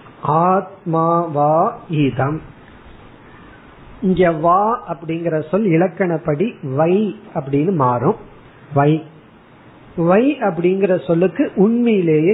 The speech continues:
எந்த ஸ்பெஷல் மீனிங்கும் கிடையாது. வை அப்படின்னா indeed, உண்மையில், அல்லது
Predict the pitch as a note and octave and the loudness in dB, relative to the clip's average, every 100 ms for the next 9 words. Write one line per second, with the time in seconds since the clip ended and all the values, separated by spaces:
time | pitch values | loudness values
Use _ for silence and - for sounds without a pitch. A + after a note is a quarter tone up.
0 | G#3+ D3 F3 G3+ G#3+ G#3+ - D3+ C3+ G#3+ | 0 -2 -2 -2 -4 -4 -6 -4 -2 -2
1 | A#3+ F#3 D#3 D3+ C3+ G3+ C4+ B2 C#3+ D3 | -2 0 0 0 -2 -4 -4 -2 0 0
2 | - - - - - - - - - - | -2 -18 -20 -20 -20 -20 -20 -20 -20 -20
3 | - - - - - - - - - - | -20 -20 -20 -20 -20 -20 -20 -20 -20 -10
4 | C3 D3+ G#3 A3+ E3+ E3 D#3 F#3+ C#4+ - | -2 0 -2 -4 -8 -6 -8 -8 -10 -6
5 | F3 E3 D3+ C#3 D3 D3+ C#3 B2 G3 F#3+ | -2 0 2 2 2 2 -2 -2 0 0
6 | F#3 D#3 B2+ B2+ D3 C3 A2+ - - - | -2 -4 -4 -4 -4 -4 -8 -18 -20 -20
7 | - - - - - - F3+ F#3 F3+ | -20 -20 -20 -20 -18 -4 0 0 0